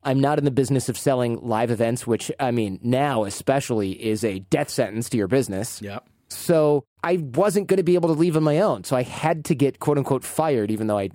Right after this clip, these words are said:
Speaker 1: you know, technically voluntarily left the company.
Speaker 2: Yep.
Speaker 1: But, like, you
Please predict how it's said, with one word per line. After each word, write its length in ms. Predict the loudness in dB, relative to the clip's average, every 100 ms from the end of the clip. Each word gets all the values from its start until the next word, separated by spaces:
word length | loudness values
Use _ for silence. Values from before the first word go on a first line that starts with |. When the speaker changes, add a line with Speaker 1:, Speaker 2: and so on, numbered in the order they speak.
| -10
Speaker 1:
you 180 | -4
know, 100 | -2
technically 480 | -2 -4 -4 -2 -2
voluntarily 640 | 0 -2 0 -2 -2 -2 -8 _ -6
left 280 | -2 -2 -4
the 60 |
company. 440 | -2 -2 0 -4 -6 -8
Speaker 2:
Yep. 120 | -2
Speaker 1:
But, 160 | 0 2
like, 260 | 0 0 -6 _ -20
you 680 | -14 0 4 4 6 4